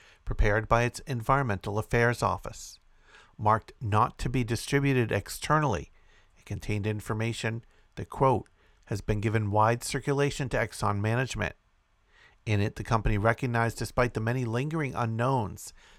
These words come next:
that heading off global warn-, warming would require major reductions in fossil fuel combustion. "Unless that happened,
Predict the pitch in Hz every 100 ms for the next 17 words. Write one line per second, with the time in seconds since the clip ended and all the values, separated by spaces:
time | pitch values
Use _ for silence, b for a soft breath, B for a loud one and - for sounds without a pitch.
0 | b - 101 98 101 110 110 - 123 110
1 | 104 123 139 110 101 - 117 160 131 101
2 | 101 - b b b b - 101 101 -
3 | 107 110 104 107 127 147 170 160 113 98
4 | - 101 98 - 101 - 101 - 139 -
5 | - 98 67 - - 107 107 107 - 104
6 | 107 _ _ _ _ _ _ _ b b
7 | b - 113 143 - 160 143 147 131 101
8 | -